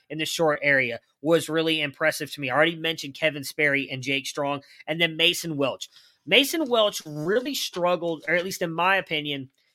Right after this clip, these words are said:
in the short intermediate era. He is a twenty twenty-three guy. He was from Louisiana. They actually had a lot of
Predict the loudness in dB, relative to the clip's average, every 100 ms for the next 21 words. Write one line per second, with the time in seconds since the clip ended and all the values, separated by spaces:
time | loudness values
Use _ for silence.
0 | _ -4 -2 -2 0 0 0 -2 -2 -2
1 | 0 4 6 6 4 -2 -4 -6 -6 -4
2 | -4 -2 -4 2 6 6 4 -2 -2 -2
3 | -2 -2 -4 -4 -2 -2 2 2 2 -2
4 | -2 0 0 0